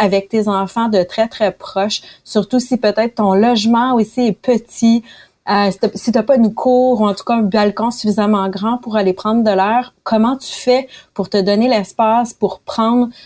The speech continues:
de l'air ? Puis c-, c'est un peu ça l'idée, c'est, c'est plaisant de se retrouver, c'est comme tu dis, à établir des zones où on se jase, où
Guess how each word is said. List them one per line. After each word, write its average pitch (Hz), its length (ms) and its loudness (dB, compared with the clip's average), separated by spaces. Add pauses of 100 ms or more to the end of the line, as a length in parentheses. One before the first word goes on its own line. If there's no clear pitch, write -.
(220)
de 190 120 2
l'air ? 202 520 2 (540)
Puis 202 340 4 (180)
c-, - 300 -6
c'est - 200 -4
un 202 140 2
peu 247 140 0
ça 240 160 2
l'idée, 240 320 2
c'est, 247 240 0
c'est 214 220 -2
plaisant 240 760 0 (240)
de 202 80 2
se 196 160 -2
retrouver, 208 560 0
c'est 269 100 -2
comme 220 140 0
tu 202 140 -4
dis, 185 120 0
à 247 60 4
établir 208 480 0
des 196 200 2
zones 202 280 0
où 202 100 0
on 180 120 0
se 160 100 -4
jase, 196 480 2
où 185 80 2